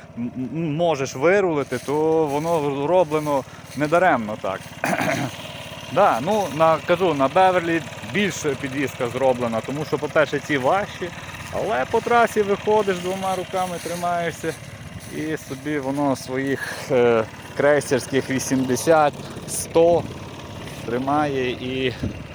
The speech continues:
нормально. Є тут такий от салінблок великий, двигуна, як, за яким потрібно слідкувати також, і за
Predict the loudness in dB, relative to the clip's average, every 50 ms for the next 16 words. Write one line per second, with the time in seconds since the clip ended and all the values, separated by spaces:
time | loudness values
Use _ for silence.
0 | -16 -16 -16 -16 -16 -12 -8 -6 -6 -2 -2 0 0 0 0 0 0 0 -2 -2
1 | -6 -8 -8 -6 -2 -2 -2 -2 -2 -4 -4 -4 -8 -12 -14 -14 -14 -14 -14 -16
2 | -16 -16 -16 -16 -16 -16 -16 -16 -16 -16 -10 -8 -8 -8 -6 -4 0 0 2 2
3 | 2 0 -2 -6 -6 -2 0 0 2 0 -2 -2 0 4 4 4 4 4 2 0
4 | 2 2 2 2 0 0 -2 -4 -6 -8 -12 -18 -18 -18 -18 -18 -18 -18 -18 -18
5 | -16 -12 -10 -6 2 4 4 6 6 4 4 4 6 6 6 6 4 2 0 0
6 | 0 2 4 4 4 4 4 2 2 2 4 4 4 4 4 4 2 2 4 4
7 | 4 4 4 2 0 -2 -2 -2 -2 -2 0 4 6 6 6 4 4 4 4 6
8 | 8 8 8 8 6 4 4 2 4 6 6 6 6 6 4 2 2 2 2 0
9 | 0 0 0 0 -2 -2 -4 -6 -6 -4 -2 0 2 4 4 4 4 4 6 6
10 | 8 10 10 10 8 8 6 6 6 6 6 4